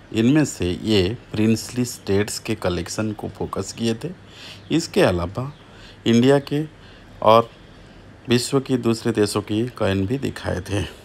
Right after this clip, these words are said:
इसके बाद आए थे विभूति भूषण पटनायक जी का used ट्रेन टिकट कलेक्शन। इसमें आप देखेंगे,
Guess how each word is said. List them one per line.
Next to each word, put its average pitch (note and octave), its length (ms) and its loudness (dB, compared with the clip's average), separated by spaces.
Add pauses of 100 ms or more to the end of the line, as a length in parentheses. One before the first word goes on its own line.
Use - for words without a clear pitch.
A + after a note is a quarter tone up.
(880)
इसके G#3+ 340 2
बाद D#3 340 4
आए D3 220 2 (120)
थे B2+ 120 -2 (180)
विभूति C3+ 400 0
भूषण E3 360 0
पटनायक B2 540 0
जी A2+ 180 -2
का F#2+ 220 -2 (1900)
used E3+ 520 2 (560)
ट्रेन C3+ 260 6
टिकट C3 400 0
कलेक्शन। - 560 -8
इसमें - 340 -2
आप G#3+ 220 -4
देखेंगे, A2 520 0